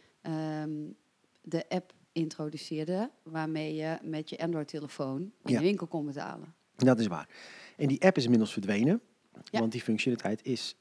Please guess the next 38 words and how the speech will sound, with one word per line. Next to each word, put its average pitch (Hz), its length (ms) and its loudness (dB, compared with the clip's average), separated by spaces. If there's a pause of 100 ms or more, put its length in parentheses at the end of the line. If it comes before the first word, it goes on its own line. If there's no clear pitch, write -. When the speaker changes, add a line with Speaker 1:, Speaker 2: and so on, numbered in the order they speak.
Speaker 2:
zit - 220 -2
in 131 140 0
de 120 60 4
bankieren-app. 107 580 -2
Speaker 1:
Ja. 214 140 -4 (800)
Speaker 2:
En 131 280 2
zij 208 200 2
schaffen 208 360 4
nu 160 80 10
de 135 80 6
kosten - 320 2
af 156 260 -6
voor - 160 -4
mobiel 135 300 2
betalen. 92 440 -4 (280)
Speaker 1:
Oh, 233 180 -8
oké. 156 380 -4 (280)
Ja. 220 220 -2 (420)
Speaker 2:
En 135 280 -2
zou 139 340 2
dat 143 260 2
dan 131 260 -4
toch 160 180 4
een 120 140 4
Speaker 1:
<laughs> 320 80 4
Speaker 2:
aanwijzing 127 580 4
zijn 104 360 -4 (120)
dat 165 360 2
Apple 196 240 4
Pay 101 200 2
komt? 110 160 0
Speaker 1:
Ja, 104 160 0
Speaker 2:
Want 135 340 6
Speaker 1:
het 208 140 -2
is 151 140 2
toch - 220 -6
mooi, 151 300 0
hè? 139 160 -4